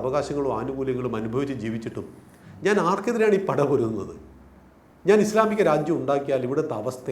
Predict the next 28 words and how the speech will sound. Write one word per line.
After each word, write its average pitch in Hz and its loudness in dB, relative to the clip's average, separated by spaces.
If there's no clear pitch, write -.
എന്താ? 104 -6
പള്ളിയിൽ 156 0
പോകാൻ 139 0
പറ്റുമോ?" 120 -10
ലാത്തിയെടുത്തൊരു 175 4
പോലീസുകാരൻ 147 -2
പോലും 131 2
ഒരു 131 -2
പള്ളിക്ക് 139 -2
പുറത്തും 123 -6
കാവൽ 113 -2
നിൽക്കാതെ 113 -4
എൺപത് 113 -8
ശതമാനം 123 -4
ഹിന്ദുക്കളുള്ള 120 -6
ഈ - -8
ഭൂമിയിൽ 120 -4
എനിക്ക് 147 0
നിർഭയം 151 2
ഹിന്ദുവിന് 143 -4
കിട്ടാത്ത 127 -2
അവകാശങ്ങളും 131 2
ആനുകൂല്യങ്ങളും 170 4
കിട്ടുന്ന 127 -6
നാട്ടിൽ 104 -6
ഞാൻ 143 0
എന്തിനെതിരെയാണ് 147 -4
പടപൊരുന്നത് 95 -12